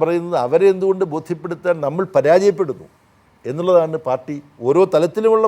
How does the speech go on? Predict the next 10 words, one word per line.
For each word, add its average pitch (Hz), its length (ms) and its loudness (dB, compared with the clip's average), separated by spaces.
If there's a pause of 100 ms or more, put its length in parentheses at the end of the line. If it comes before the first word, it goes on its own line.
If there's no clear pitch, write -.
പാർട്ടി 165 260 -2
സഖാക്കൾ. 147 380 -6 (500)
അപ്പോൾ 127 180 2
അവർക്ക് 202 320 2
മനസ്സിലാകുന്ന 226 600 0
ഭാഷയിൽ 196 340 -8
ഈ - 80 -12
കാര്യങ്ങൾ 190 320 -2
അവതരിപ്പിക്കാൻ 160 520 -12
കഴിയണം. 120 300 -18